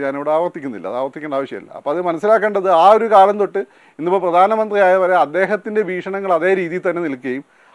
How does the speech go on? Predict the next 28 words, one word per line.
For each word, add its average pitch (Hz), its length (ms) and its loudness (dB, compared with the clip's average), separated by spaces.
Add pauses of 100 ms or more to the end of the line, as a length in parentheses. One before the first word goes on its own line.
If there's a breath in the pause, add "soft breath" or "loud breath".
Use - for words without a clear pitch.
(160 soft breath)
അത് 196 80 4 (100)
ഇന്ത്യയിലെ 233 480 4
ഒരു 214 180 0
പുതിയ 190 200 0 (260)
ന്യൂ 202 140 -4 (160)
നോർമലായിട്ട് 185 720 0 (160)
മാറുന്നു 143 320 -4
എന്നുള്ളതാണ്. 113 400 -12 (500)
നമുക്ക് 160 300 0 (100)
കുറേ 208 240 6
ആളുകൾക്കൊക്കെ 202 520 2
ഇത് 190 120 -4
കേൾക്കുമ്പോൾ 185 320 -2
ഒരു 180 120 -2
ഞെട്ടലൊക്കെ 165 400 -2
ഉണ്ടാവും. 117 200 -6
പക്ഷേ 165 220 -8
നരേന്ദ്രമോദി, 196 760 -2 (640 soft breath)
ആ, - 20 6 (440)
ഗുജറാത്ത് 180 420 2
മുഖ്യമന്ത്രിയായ, 180 500 0
ആ, - 500 -4 (760)
രണ്ടാമത്തെ 180 400 2 (100)
ആ - 100 6
ഇലക്ഷൻ, 139 280 -6 (100)
ആ 139 40 0 (100)
ഇലക്ഷൻ 160 320 -6
തൊട്ടിട്ട് 180 360 -8